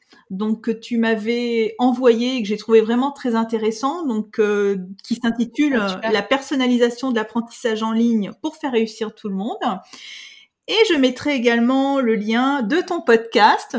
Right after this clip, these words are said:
Speaker 1: puisque tu es une, euh, consoeur, on va dire, et si tu veux nous dire, euh,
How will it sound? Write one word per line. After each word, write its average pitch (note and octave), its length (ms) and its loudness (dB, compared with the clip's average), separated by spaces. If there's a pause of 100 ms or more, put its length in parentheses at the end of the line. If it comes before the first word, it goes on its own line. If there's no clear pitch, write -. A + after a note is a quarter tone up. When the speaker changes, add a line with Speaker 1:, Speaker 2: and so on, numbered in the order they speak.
(160)
Speaker 1:
puisque A3+ 400 -8
tu G3+ 280 -6
es G3 80 -2
une, F#3 280 -4
euh, F3+ 300 -6 (120)
consoeur, F4 600 2
on D#4+ 140 0
va G#3 140 0
dire, A#3 400 -2
et A3 140 -2
si G#3+ 200 -6
tu - 140 -6
veux A3+ 180 0
nous A3+ 160 2
dire, A#3 320 -8 (200)
euh, G3+ 80 -4